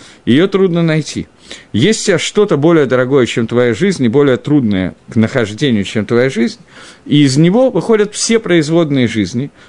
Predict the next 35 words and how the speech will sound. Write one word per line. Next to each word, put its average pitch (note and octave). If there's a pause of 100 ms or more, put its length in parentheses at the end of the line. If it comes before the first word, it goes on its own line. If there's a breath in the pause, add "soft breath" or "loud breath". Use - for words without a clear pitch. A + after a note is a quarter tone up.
(120 soft breath)
поэтому G3+
ты E3
должен D#3+
охранять D3
его C#3+
больше, C3
чем A2
всё A2+
остальное. F2 (540 loud breath)
Это G3
говорит B2+
Гаон. G2+ (160)
И C#3
я G#3
хочу G#3+
сейчас E3+
обратить C3+
внимание D3+
на B2
вот A#2+
эти D3
вот A#2+
четыре C#3
деления, A#2
которые A2
делает, B2+ (460 loud breath)
Гаон C3+
обращает A#2
наше G#2+
внимание, B2
что -
Шломо B2+
ха-Мелах A#2+ (320 loud breath)
делит B2 (200)
все -